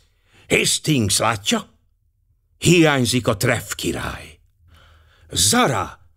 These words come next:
Kiáltottam. Hogy? Nem értette a célzásomat. Gépiesen összerendezte a csomót, és visszatette a dobozába. Nagyon komor volt az arca.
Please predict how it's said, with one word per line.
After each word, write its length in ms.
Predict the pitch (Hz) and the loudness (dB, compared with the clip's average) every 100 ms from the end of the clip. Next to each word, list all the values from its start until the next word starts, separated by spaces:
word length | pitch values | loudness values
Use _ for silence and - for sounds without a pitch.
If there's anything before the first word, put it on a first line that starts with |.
| _ - | _ -2
Kiáltottam. 920 | 107 80 69 - - - 92 69 65 _ _ _ - | 0 0 -4 -10 -8 -2 -2 -4 -14 _ _ _ 0
Hogy? 680 | 165 127 208 269 277 - - _ _ _ - | 4 6 6 2 -4 -14 -20 _ _ _ 0
Nem 180 | 151 107 | 2 2
értette 440 | 78 - 80 - | -2 -6 -4 -2
a 40 | 80 | -2
célzásomat. 840 | - 87 82 82 - 92 87 - - - - - | 0 -2 0 -2 -2 -2 -2 -4 -18 -16 -14 -2
Gépiesen 640 | 98 220 160 160 127 123 | 2 2 4 2 2 0
összerendezte 680 | 208 156 131 104 95 - 95 | 0 0 2 2 0 0 0
a 100 | 82 | 0
csomót, 420 | - 147 143 127 | 0 2 4 2
és 140 | 92 | 0
visszatette 560 | 190 202 139 127 101 110 | -2 -2 -2 -4 -2 0
a 60 | 104 | 0
dobozába. 680 | 90 80 76 67 65 - - _ _ | 0 -2 -6 -6 -8 -10 -12 _ _
Nagyon 380 | 113 175 107 65 | 2 4 2 0
komor 320 | - 80 76 | 0 0 0
volt 240 | 80 69 - | -2 -2 -4
az 100 | 78 | -4
arca. 520 | - - - - | -6 -6 -8 -10